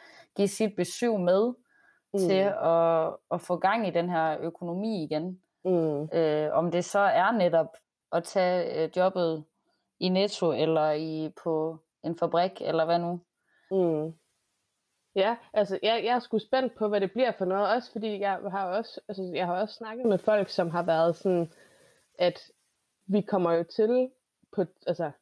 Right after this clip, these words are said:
Speaker 2: når det her, det er slut, og det, det er jo det dejlige, det er, at vi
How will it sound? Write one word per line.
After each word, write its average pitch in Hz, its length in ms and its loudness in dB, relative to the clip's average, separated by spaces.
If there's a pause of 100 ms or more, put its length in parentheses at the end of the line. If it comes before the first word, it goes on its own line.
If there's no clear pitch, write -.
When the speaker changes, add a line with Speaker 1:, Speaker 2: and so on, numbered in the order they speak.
(220)
Speaker 2:
når 190 140 2
det 214 180 2
her, 208 100 2
det 208 160 0
er 202 40 -2
slut, - 400 -4
og 170 120 -10
det, 185 280 0 (120)
det 190 220 -2
er 214 40 6
jo 202 80 2
det 165 120 -4
dejlige, 151 360 0
det 175 120 -4
er, 160 180 -2
at 160 80 -8
vi 165 60 -4